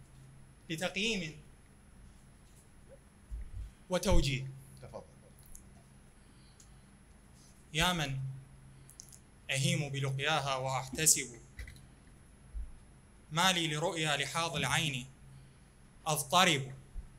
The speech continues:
Speaker 1: حتى إذا ما ورت في اللد مكنزة رامت، وإن لم تكن بالعود تقترب. فهل إلي بأوسام أسر بها، أو نظرة تبتغيها النفس، أو سبب فيا مجيرا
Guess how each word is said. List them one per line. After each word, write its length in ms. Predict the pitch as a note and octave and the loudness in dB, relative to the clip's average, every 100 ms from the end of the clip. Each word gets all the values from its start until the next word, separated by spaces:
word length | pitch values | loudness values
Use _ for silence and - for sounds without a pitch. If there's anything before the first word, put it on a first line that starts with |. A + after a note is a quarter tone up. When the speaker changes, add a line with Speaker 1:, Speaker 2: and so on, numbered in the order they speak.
| - - - - - - - - | -20 -20 -20 -20 -20 -20 -8 0
Speaker 1:
حتى 280 | G3 - | 0 4
إذا 360 | G3 F3+ E3+ E3+ | 2 2 2 0
ما 180 | E3+ F#3 | 0 0
ورت 300 | F3 D#3+ D#3 | 0 0 -2
في 100 | E3 | -4
اللد 300 | D#3+ F3 D#3+ | -4 -4 -2
مكنزة 540 | D#3 D3 F3+ F3+ D#3 D3+ | -4 -2 0 0 0 -2
رامت، 540 | C#3+ F3 F3 C#3+ C#3 | 0 2 2 -2 -2
وإن 160 | G#3+ F#3+ | -2 -2
لم 220 | E3+ D#3 | -6 -6
تكن 300 | D3+ D#3 C#3+ | -8 -10 -6
بالعود 440 | C#3 C3+ D#3 C3+ | -2 -2 -2 -4
تقترب. 640 | C3+ B2+ - D#3 B2+ - - - - - - - - - - - - - - | -8 -8 -4 -2 -2 -8 -18 -20 -20 -20 -20 -20 -20 -18 -18 -20 -20 -18 -4
فهل 300 | F3+ G3 F#3+ | 4 6 6
إلي 360 | E3+ F3+ F#3 | 6 6 4
بأوسام 760 | D#3+ F3 D#3+ D3 F3 F3 D#3+ C#3+ C#3+ | 2 0 2 2 2 0 -2 -6 -2
أسر 360 | - F3+ D#3+ | -2 0 -2
بها، 400 | D3 F3+ C#3+ A#2+ - - - - - - - - | 0 0 0 -4 -8 -20 -20 -20 -20 -20 -14 -4
أو 120 | D#3 | 2
نظرة 500 | F#3 G3+ F#3+ D3+ - - - - | 4 4 4 2 -4 -14 -18 -8
تبتغيها 560 | F3+ E3+ F#3 D#3+ F#3 E3+ | -6 -2 0 0 0 -2
النفس، 420 | E3+ F#3 F3+ - B2+ - - - - - - | -2 0 2 2 0 -16 -20 -20 -20 -20 -4
أو 140 | E3 E3+ | 2 6
سبب 640 | - G3+ G#3 F3+ D#3 C#3 - - - | 8 8 6 4 2 -6 -12 -14 -4
فيا 300 | F3 F3+ F3+ | 2 4 4
مجيرا 560 | E3+ E3 F#3 E3 D3+ | 0 0 0 0 -2